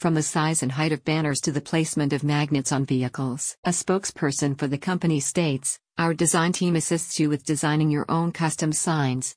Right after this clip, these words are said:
or you can upload your own images. Your signs can ship as soon as tomorrow."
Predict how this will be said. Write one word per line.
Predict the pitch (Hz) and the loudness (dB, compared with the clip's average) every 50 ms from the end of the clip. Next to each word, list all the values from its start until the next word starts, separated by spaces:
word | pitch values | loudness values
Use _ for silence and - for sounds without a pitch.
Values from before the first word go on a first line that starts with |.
| _ _ - | _ _ -2
or | 156 160 160 | 0 2 2
you | 160 175 | 2 2
can | - - 175 160 | 2 0 0 0
upload | 160 156 - 160 151 147 143 | 0 0 0 0 0 0 0
your | 143 143 139 - | 0 -2 -2 0
own | 139 160 156 143 | 0 2 2 2
images. | 139 135 131 123 117 135 127 123 117 - - - _ _ _ _ _ _ _ | 2 2 0 0 -2 -2 -4 -4 -4 -6 -8 -8 _ _ _ _ _ _ _
Your | 185 185 180 | 0 0 2
signs | 170 - - 196 202 202 180 - | 2 2 2 2 2 2 0 0
can | - - 151 | -2 -2 -2
ship | 143 - - 180 160 - | -2 0 0 -2 0 0
as | 147 139 | 0 0
soon | - - 170 160 151 147 | 0 0 0 2 2 0
as | 139 131 | 0 -2
tomorrow." | - - 143 135 139 139 143 143 131 120 117 131 | -2 -2 0 0 0 0 0 0 -2 -4 -6 -8